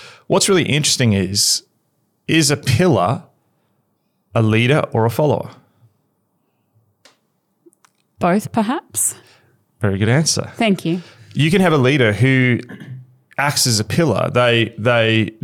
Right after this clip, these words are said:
Speaker 1: do it in such a way that they create space for others. They leave a legacy that goes beyond themselves. Their leadership and authority comes from their character and their communion with God.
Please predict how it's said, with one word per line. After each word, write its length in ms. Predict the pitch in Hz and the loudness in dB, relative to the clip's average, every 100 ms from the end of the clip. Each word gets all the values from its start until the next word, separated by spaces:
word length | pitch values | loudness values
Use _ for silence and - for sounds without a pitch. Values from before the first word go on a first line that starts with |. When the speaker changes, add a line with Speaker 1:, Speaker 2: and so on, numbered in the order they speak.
| 113 | -2
Speaker 1:
do 160 | 135 143 | 0 0
it 60 | |
in 100 | 123 | 0
such 240 | - 120 120 | -2 0 0
a 40 | |
way 160 | 110 104 | 2 2
that 140 | 110 | -2
they 80 | 110 | -4
create 260 | - 110 | -2 0
space 320 | - - 110 104 | 0 -2 -2 -2
for 140 | - | -2
others. 300 | 127 110 104 | 0 0 0
They 180 | 127 120 | 0 0
leave 240 | - 135 | 0 2
a 40 | 120 | 2
legacy 540 | 113 120 131 147 - | 2 0 0 0 0
that 120 | 98 101 | -2 0
goes 220 | 110 98 | 0 0
beyond 320 | 110 104 107 | 0 0 0
themselves. 520 | 101 - 117 98 101 | -2 0 0 0 -2
Their 200 | 120 117 | 0 0
leadership 540 | 123 135 131 - 123 - | 2 0 0 0 -4 -2
and 200 | 113 107 | 0 0
authority 340 | 101 139 135 | 0 0 0
comes 460 | 107 - 131 131 127 | -2 -2 0 0 0
from 160 | - 110 | 0 0
their 100 | 101 | -2
character 480 | - 143 147 - 104 | -2 0 0 0 -2
and 220 | 95 110 | 0 2
their 120 | 107 | 0
communion 480 | 101 123 131 139 110 | 0 0 2 2 2
with 200 | 104 101 | 0 -2
God. 380 | 120 117 98 | 0 0 0